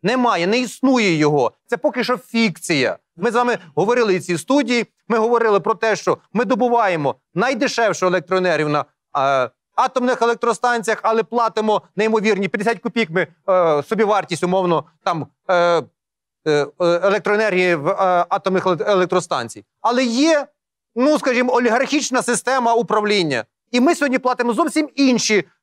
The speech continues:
цифри. Ми маємо газ по два з половиною гривні, які добуваємо, але платимо зовсім інші ціни. Ну, тому що є в нас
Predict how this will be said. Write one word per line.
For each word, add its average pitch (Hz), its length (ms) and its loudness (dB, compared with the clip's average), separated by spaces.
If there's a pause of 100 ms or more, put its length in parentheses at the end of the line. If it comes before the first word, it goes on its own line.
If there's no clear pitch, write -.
(140)
цифри. 180 380 -2 (140)
Ми 285 240 2
маємо 254 460 2
газ 208 360 0 (200)
по - 80 -2
два 190 200 0
з - 40 -8
половиною 311 520 2
гривні, 208 360 0
які 202 240 -2
добуваємо, 175 640 0 (140)
але 269 220 0
платимо 294 440 0
зовсім 320 520 0
інші 262 420 0
ціни. 190 480 -2 (240)
Ну, 226 60 -2
тому 269 220 0
що 254 120 -4
є 240 180 2
в 220 60 -4
нас 202 280 -2